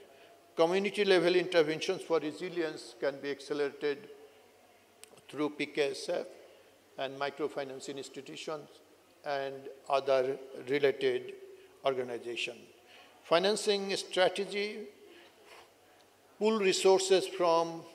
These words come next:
now I'm talking more about how to establish this, pool resources from private and public sector through, I'm just suggesting what it should be, through fiscal intervention like tax and budgetary allocation.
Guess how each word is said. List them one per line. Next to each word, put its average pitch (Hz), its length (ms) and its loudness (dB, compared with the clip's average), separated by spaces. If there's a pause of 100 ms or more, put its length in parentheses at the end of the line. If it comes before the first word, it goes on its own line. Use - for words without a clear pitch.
(380)
now 165 220 6
I'm 160 220 4
talking 156 440 2
more 156 220 2
about 143 500 6 (400)
how 147 120 2
to 143 240 0
establish 147 640 2 (120)
this, 139 240 -2 (520)
pool 202 180 2
resources 185 560 2
from 170 260 2 (100)
private 165 360 6
and 151 220 0
public 156 380 0
sector 151 500 0 (500)
through, 151 460 -2 (120)
I'm 147 220 -2 (160)
just - 480 -4
suggesting 160 560 -2
what 139 240 -2
it 135 160 -10
should 127 300 -14
be, 135 300 -8 (520)
through 151 160 -2
fiscal 170 420 2
intervention 151 680 -4
like 139 380 -2
tax 143 360 -2
and 127 260 -8
budgetary 135 520 -4
allocation. 143 680 -4